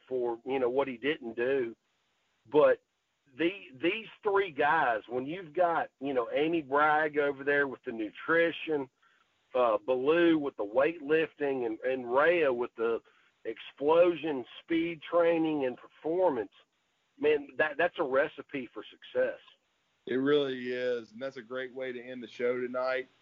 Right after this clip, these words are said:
Speaker 2: Uh, again, we will be coming to you when, uh, the, the news permits. You might just watch for us maybe about once a month going forward into this off season, because there could be enough storylines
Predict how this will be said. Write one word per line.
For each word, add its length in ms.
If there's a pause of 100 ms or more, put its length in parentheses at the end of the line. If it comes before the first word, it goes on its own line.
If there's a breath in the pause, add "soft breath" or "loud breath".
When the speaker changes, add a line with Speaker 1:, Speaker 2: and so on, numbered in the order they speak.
(420)
Speaker 2:
Uh, 200
again, 380
we 120
will 160
be 160
coming 440
to 120
you 380
when, 400 (340 soft breath)
uh, 160
the, 320
the 140
news 420
permits. 580 (240 soft breath)
You 180
might 380
just 200
watch 360
for 180
us 100
maybe 240
about 260
once 320
a 60
month 400 (100)
going 340
forward 420
into 200
this 220
off 260
season, 500 (380 soft breath)
because 300
there 160
could 260
be 140
enough 240
storylines 920